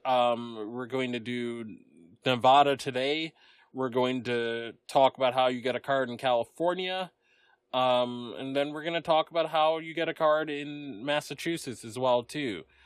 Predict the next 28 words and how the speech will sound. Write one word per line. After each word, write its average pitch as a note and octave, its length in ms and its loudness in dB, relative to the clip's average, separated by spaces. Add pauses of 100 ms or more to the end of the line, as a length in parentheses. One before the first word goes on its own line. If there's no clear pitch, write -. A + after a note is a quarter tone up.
(260)
Um, B2 180 -2
we C3+ 100 0
just C#3 140 -6
have D3 220 6
a A2+ 40 -10
few E3 280 -4
more D#3 240 6
we D3 100 -2
gotta C3+ 300 8
do, C3+ 380 -4
and, A#2+ 460 -2
um, A#2 480 -4
today C#3+ 280 2
we're D3 140 -6
gonna D3 180 -2
talk D3 240 2
about C#3+ 260 2 (260)
get - 200 -8 (100)
the C3+ 340 2
rules C#3+ 300 -2
of C#3+ 80 -4
the C#3 80 -4
road C#3 320 0
and C3+ 100 -4
how C3 200 2
you C3 160 -2
get C3 240 2
it B2+ 160 -4